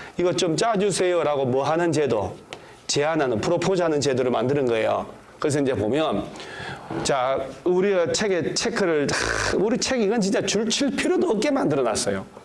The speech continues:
왜냐면 여기다가 줄 쳐야 되는데 벌써 색깔 다르게 해놨잖아, 내가. 그죠? 주민은, 이해관계자 포함한 주민은 다음 사항에 대하여,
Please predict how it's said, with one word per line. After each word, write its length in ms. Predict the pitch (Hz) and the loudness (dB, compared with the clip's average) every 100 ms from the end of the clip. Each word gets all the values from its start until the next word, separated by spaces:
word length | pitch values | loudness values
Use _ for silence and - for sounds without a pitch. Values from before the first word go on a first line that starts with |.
| - - - - | -20 -20 -20 -6
왜냐면 640 | 156 233 208 127 117 104 - - - - - - | -2 0 0 0 0 -2 -4 -14 -16 -14 -10 0
여기다가 320 | 254 277 208 | 2 2 2
줄 140 | 151 | 2
쳐야 140 | 180 196 | 2 2
되는데 480 | 156 143 127 131 101 | 2 2 0 0 0
벌써 220 | 202 190 | 0 0
색깔 340 | 180 277 269 202 | 0 0 0 2
다르게 320 | 214 254 190 | 2 2 0
해놨잖아, 380 | 214 247 185 120 | 0 0 0 0
내가. 320 | 110 104 87 - - - - | 0 0 -2 -10 -18 -18 -2
그죠? 420 | 180 170 240 262 - - - - - - | 0 2 2 -2 -6 -12 -20 -20 -20 -6
주민은, 640 | - 190 226 165 107 98 113 - - | 0 2 2 2 0 0 -4 -8 -2
이해관계자 640 | 175 208 185 170 156 139 | 2 2 2 2 2 0
포함한 760 | - 160 156 156 139 107 101 | 2 0 2 2 2 0 -2
주민은 600 | - 156 185 185 104 107 135 - - - - - | -2 0 2 2 0 -2 -4 -10 -16 -16 -16 -6
다음 340 | 165 185 202 185 | -2 0 0 0
사항에 300 | 175 160 143 | 0 0 2
대하여, 440 | 123 110 104 95 | 2 0 -2 -4